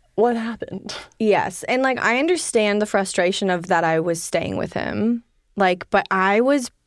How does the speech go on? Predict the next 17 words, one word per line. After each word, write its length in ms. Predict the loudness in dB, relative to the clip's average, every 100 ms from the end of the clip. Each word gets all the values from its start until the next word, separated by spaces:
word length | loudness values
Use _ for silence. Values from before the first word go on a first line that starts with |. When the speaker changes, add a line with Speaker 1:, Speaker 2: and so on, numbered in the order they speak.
| _ _ 0
Speaker 2:
like, 440 | 2 2 -2 -10 _ _ _ _ _
planning 640 | -10 -4 -2 0 0 -2 -4 -2
on, 380 | 0 0 -2 -2
I, 200 | 0 0 -6 -14 -20 -20 -18 -6 2
I 100 | 2
was 140 | 4
doing 220 | 2 4
my 100 | 4
best, 420 | 4 2 0 -6
truly, 400 | 0 0 2 0
in 120 | 0 2
a 80 | 2
really 460 | 2 4 6 4
hard 340 | 4 2 0 -2
situation. 760 | -6 -4 -2 -2 -2 -4 -2
So, 460 | 2 4 6 4 4
okay. 380 | 0 0 -2